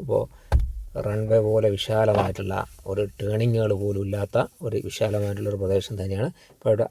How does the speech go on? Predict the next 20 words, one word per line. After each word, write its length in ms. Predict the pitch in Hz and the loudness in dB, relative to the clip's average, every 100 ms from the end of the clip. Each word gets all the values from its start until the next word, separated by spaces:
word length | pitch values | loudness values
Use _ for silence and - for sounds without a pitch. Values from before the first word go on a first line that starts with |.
| 104 | 4
ആറ് 140 | 107 110 | 4 4
വരിയുടെയും 340 | 110 110 110 | 2 2 2
വർക്കൊക്കെ 380 | 104 98 - 110 104 | 0 -2 -4 -4 -2
കഴിഞ്ഞു. 260 | 104 98 104 | -2 0 0
ഇപ്പോൾ 160 | 117 127 - 104 104 | 0 -2 -4 -4 -4
ഈ 20 | - | -6
കാണുന്ന 320 | 107 107 113 107 | -6 -2 -2 -2
നടുവിലൊക്കെ 460 | 104 110 110 107 110 110 | -2 0 0 -2 -2 -2
കാണുന്നത് 340 | 107 107 113 | -2 0 0
ഇതൊക്കെ 300 | 104 101 - 156 - _ _ _ _ - - | -2 -2 0 -2 -4 _ _ _ _ -10 -4
നമ്മൾ 180 | 104 104 107 | 2 4 2
ഈ 40 | - - _ _ _ _ _ _ - | 0 -10 _ _ _ _ _ _ -6
ഫ്രിക്ഷൻ 460 | - 113 - 143 139 | 4 4 8 8 10
വാളുകളും 400 | 123 110 104 104 - | 12 12 10 8 8
അതോടൊപ്പം 380 | 101 104 101 107 104 | 6 8 6 4 2
തന്നെ 160 | 101 - 92 | 0 0 0
ആർ 200 | 95 98 | 2 2
ഇ 60 | 110 98 | 0 2
പാനലുകളൊക്കെ 640 | 104 98 95 92 92 92 95 | 2 4 0 2 2 0 -2
ഇങ്ങനെ 200 | 92 | -2